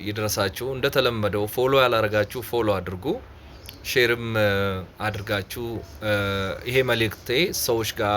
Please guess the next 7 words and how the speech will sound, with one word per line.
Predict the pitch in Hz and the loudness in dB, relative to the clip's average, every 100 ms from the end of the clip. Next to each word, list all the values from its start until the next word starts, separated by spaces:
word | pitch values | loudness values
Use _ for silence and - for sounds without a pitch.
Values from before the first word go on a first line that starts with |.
| 95 | 0
እንዲደርስና | 117 113 117 - 131 147 175 - - - - - | -4 -4 -2 -2 -2 0 0 -2 -18 -20 -14 -4
ጠንከር | 170 165 175 147 | -2 4 4 4
ብለን | 123 127 123 117 107 104 110 - - - | 4 4 2 -2 -2 -4 -8 -16 -16 -8
በጋራ | 117 110 113 113 | -4 0 0 0
እንድንሰራ | 113 110 104 120 165 | 0 -2 0 2 2
አደራ | 147 147 147 | 4 4 4
እላችኋለሁኝ። | 127 - - 98 95 95 139 | 4 2 0 -2 -2 -6 -6